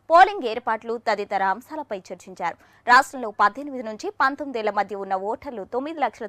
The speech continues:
తొంభై వేల మంది ఉన్నారని తెలిపారు. సర్వీస్ ఓటర్లు ఇప్పటికే ఓటు హక్కు వినియోగించుకున్నారని వెల్లడించారు. శాసనసభ ఎన్నికల పోలింగ్ కోసం ముప్పై ఆరు వేల ఈవీఎంలు సిద్ధం చేశామని పేర్కొన్నారు. ఈసారి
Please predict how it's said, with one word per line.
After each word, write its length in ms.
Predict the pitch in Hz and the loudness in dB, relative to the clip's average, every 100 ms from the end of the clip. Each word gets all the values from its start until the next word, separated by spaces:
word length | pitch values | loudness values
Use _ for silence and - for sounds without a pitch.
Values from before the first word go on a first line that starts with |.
| 208 | -8
తొంభై 200 | 196 233 196 | -8 -8 -6
వేల 160 | 185 185 | -4 -4
మంది 220 | 202 208 - _ _ 226 | -4 -6 -10 _ _ -8
ఉన్నారని 460 | 285 339 330 262 247 - | 0 2 2 0 -8 -14
తెలిపారు. 340 | 190 170 165 - _ _ - | -10 -4 -4 -6 _ _ 6
సర్వీస్ 360 | 339 403 427 311 | 6 6 -2 -4
ఓటర్లు 260 | 262 254 240 | -4 -4 -4
ఇప్పటికే 320 | 233 233 240 202 208 | -4 -4 -4 -4 -6
ఓటు 140 | 214 220 | -6 -10
హక్కు 200 | 208 190 196 | -10 -10 -8
వినియోగించుకున్నారని 880 | 233 285 247 - 220 196 185 220 392 | -4 -6 -6 -12 -6 -2 -2 -4 -8
వెల్లడించారు. 540 | 277 208 196 - 170 - _ _ - | -6 -6 -8 -6 -6 -6 _ _ 4
శాసనసభ 480 | 254 262 254 226 208 196 196 | 4 4 -2 -6 -6 -6 -8
ఎన్నికల 280 | 226 254 220 214 | -8 -8 -6 -4
పోలింగ్ 260 | 214 202 214 | -4 -4 -6
కోసం 200 | 320 381 | -6 -8
ముప్పై 240 | 294 269 226 214 | -8 -4 -2 0
ఆరు 80 | 214 | -2
వేల 140 | 214 202 226 | -4 -4 -6
ఈవీఎంలు 420 | 359 359 247 208 - | -8 -6 -6 -8 -12
సిద్ధం 260 | 202 208 202 202 | -8 -8 -8 -10
చేశామని 420 | 202 202 190 185 | -8 -8 -8 -10
పేర్కొన్నారు. 460 | 185 - 185 175 - _ _ _ 285 | -12 -10 -4 -4 -4 _ _ _ -8
ఈసారి 320 | 285 330 330 | 2 4 4